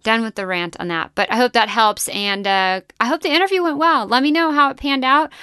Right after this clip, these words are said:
or what other opportunities you have come your way and, uh, how those skills work out for you in the job hunt process.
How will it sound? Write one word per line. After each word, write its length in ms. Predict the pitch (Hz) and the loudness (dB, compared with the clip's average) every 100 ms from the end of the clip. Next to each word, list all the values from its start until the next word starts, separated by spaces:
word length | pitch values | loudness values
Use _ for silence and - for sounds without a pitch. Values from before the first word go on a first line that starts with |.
| - - | -20 -6
or 400 | 220 226 226 220 | 0 2 2 0
what 180 | 214 240 | 0 2
other 200 | 240 233 | 2 2
opportunities 800 | 208 202 220 233 220 226 226 214 | 0 0 -4 -6 -4 -2 -4 -6
you 340 | 214 208 202 - | -4 -4 -4 -6
have 320 | 208 208 196 | -2 -2 -2
come 220 | - 208 | -8 -6
your 140 | 202 196 | -6 -4
way 340 | 196 202 214 - - - | -2 -2 -4 -8 -20 -8
and, 360 | 196 196 190 190 | -4 -2 -2 -2
uh, 300 | 190 185 185 | -2 -2 -2
how 220 | 190 202 | -2 -2
those 160 | 208 202 | -2 -6
skills 440 | - 208 190 180 | -6 -2 -2 -2
work 200 | 185 185 - | -4 -2 -2
out 180 | 185 - | -4 -4
for 160 | 196 | -8
you 320 | 180 175 180 175 | -6 -4 -4 -4
in 200 | 190 180 | -6 -6
the 60 | |
job 260 | 175 175 175 | -2 -2 -2
hunt 240 | 185 - | -6 -10
process. 640 | - 185 - - - - | -4 -4 -4 -10 -10 -14